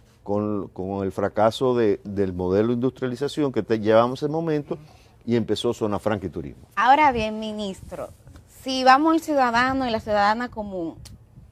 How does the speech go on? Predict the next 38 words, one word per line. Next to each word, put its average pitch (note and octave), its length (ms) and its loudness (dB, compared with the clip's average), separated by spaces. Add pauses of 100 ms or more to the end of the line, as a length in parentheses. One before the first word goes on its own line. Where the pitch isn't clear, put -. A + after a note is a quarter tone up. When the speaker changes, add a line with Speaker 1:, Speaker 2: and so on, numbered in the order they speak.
Speaker 2:
se - 180 -10
quejan G#3+ 460 -2 (160)
de D#3+ 120 -8
que F#3+ 100 -6
están F#3+ 260 -8
comprando G3+ 480 -4
todo G3+ 260 2
más F#3+ 380 -2
caro, B3 640 6
de A3+ 160 0
que G#3 80 -6
el G3+ 80 -6
dinero G3 320 -6
está G3 200 -2
rindiendo G3 560 -6
menos. A#3+ 520 -8 (280)
O - 40 -20
sea, B3 180 0
¿cuál G#3+ 220 4
sería B3+ 340 2
la B3+ 160 4
perspectiva B3+ 880 -6 (340)
para G3+ 220 2
ese A#3+ 160 -2
consumidor A#3 680 -4 (220)
y - 60 -20
consumidora G#3 600 -2
común? A3 440 -6 (120)
Speaker 1:
Yo G2 220 2
estoy A2+ 240 2
consciente A2+ 480 -4
de G2+ 120 0
que - 80 -8
así F2 220 -4
está E2+ 180 -6
ocurriendo, F2 520 -6
o B1 40 -12
sea, B1+ 220 -12